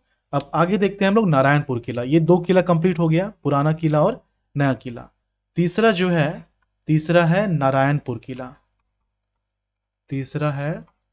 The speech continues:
नारायणपुर किला। तो जो नारायणपुर किला है, ये कहाँ पर है? ये है लातेहार में। कहाँ पर है? लातेहार में। ओके, और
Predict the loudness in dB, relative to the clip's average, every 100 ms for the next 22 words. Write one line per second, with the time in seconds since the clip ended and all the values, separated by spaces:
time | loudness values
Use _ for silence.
0 | _ _ -12 -8 -6 -4 -4 -4 -8 -16
1 | _ _ _ _ _ _ _ _ _ _
2 | -8 -8 -10 -10 -12 -16 _ _ _ _
3 | _ _ _ _ _ _ _ _ _ _
4 | _ _ _ _ _ _ _ _ _ _
5 | _ 0 2 4 6 6 4 2 -4 0
6 | 2 2 0 -4 -10 -4 -2 0 -2 0
7 | 0 0 -4 -12 _ _ -2 2 2 2
8 | -2 -4 -8 -8 -10 -12 -18 _ _ -6
9 | -4 0 0 0 -4 -8 _ _ _ _
10 | _ _ _ _ -8 -6 -6 -10 -12 -14
11 | -14 -18 -20 _ _ _ _ _ _ _
12 | -6 -6 -10 _ _ _ _ _ _ -2
13 | 0 0 -2